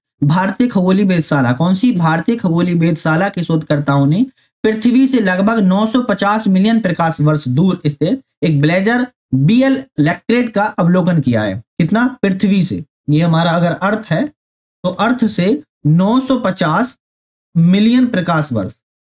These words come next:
प्रकाश वर्ष दूर एक स्थित ब्लेजर बिलेट लैक्रेट का अवलोकन किया हुआ है। ओके दोस्तों, तो आज के हमारे current affairs में जो most important current affairs थी इस सप्ताह की छह,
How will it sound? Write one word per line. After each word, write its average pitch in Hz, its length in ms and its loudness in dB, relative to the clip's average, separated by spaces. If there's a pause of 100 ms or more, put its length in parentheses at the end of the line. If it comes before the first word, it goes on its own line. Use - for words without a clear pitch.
प्रकाश 170 420 -2 (100)
वर्ष 139 400 -2 (420)
दूर 233 460 2
एक 180 200 -2
स्थित 196 380 -2
ब्लेजर 180 380 0
बिलेट 165 400 0 (280)
लैक्रेट 214 460 0
का 226 140 -2
अवलोकन 175 480 0 (200)
किया 190 260 0
हुआ 120 240 0
है। 98 100 -6 (340)
ओके 233 180 2
दोस्तों, 247 320 0
तो 240 100 0
आज 156 380 -4
के 214 100 -2
हमारे 202 260 0
current 180 240 0
affairs 190 280 -2
में 190 180 0
जो 185 120 0
most 160 400 0
important 165 440 0
current 156 160 0
affairs 175 280 -4
थी 190 60 2
इस 175 120 -2
सप्ताह 151 300 -2
की 170 140 -2
छह, 220 240 -6